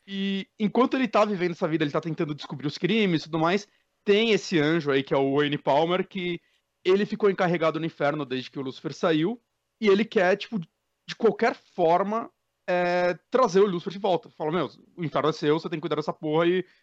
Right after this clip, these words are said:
eu não aguento mais essa merda", porque ninguém quer cuidar daquilo. E aí começam as coisas muito legais da série, que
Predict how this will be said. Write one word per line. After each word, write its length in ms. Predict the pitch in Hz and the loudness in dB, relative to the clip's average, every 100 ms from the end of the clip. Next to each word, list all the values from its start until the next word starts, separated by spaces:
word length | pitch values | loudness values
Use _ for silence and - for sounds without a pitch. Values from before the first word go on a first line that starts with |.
| - | -2
eu 100 | 175 | 2
não 80 | 180 | 4
aguento 260 | 170 160 | 2 0
mais 140 | 175 170 | -2 -2
essa 140 | 165 | -2
merda", 300 | 202 175 127 | -2 -2 -2
porque 200 | 110 - 120 | -8 -10 -8
ninguém 260 | 147 165 | -4 -2
quer 80 | 143 | -4
cuidar 200 | 131 127 | -6 -6
daquilo. 320 | 123 139 104 - _ _ _ 196 | -6 -6 -8 -10 _ _ _ -2
E 240 | 214 214 - | -2 -2 0
aí 180 | 214 | -2
começam 380 | 226 269 269 247 | 0 0 0 0
as 60 | 247 | -4
coisas 180 | 240 208 | -2 -4
muito 140 | 208 | -2
legais 160 | 208 185 | 2 2
da 40 | |
série, 180 | 170 196 | 2 -2
que 220 | 202 190 | -2 -6